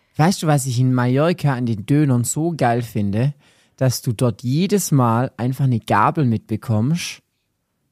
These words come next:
und du dann quasi den Döner mit der Gabel essen kannst und halt quasi das Fleisch daraus essen und so weiter. Und dann, wenn der dünner wird, kannst du reinbeißen.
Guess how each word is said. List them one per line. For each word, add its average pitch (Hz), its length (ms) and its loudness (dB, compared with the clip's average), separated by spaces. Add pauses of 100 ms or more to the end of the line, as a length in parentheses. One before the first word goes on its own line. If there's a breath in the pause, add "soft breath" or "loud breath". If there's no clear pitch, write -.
(400)
und 120 220 2
du 120 40 -2
dann 113 200 0
quasi 110 320 -2
den 104 220 -2
Döner 131 400 4
mit 139 160 2
der 113 100 0
Gabel 123 360 0
essen 107 280 -6
kannst 120 500 -4 (400)
und 117 180 0
halt 107 140 0
quasi 98 240 -4
das 98 160 -6
Fleisch 113 300 0
daraus 135 340 -2
essen 135 380 -2
und 113 260 -2
so 104 120 -4
weiter. 117 340 2 (380 loud breath)
Und 110 280 0
dann, 147 540 2
wenn 117 120 0
der 104 100 0
dünner 123 360 2
wird, 151 200 -4
kannst 143 240 -2
du 151 40 0
reinbeißen. 101 600 -2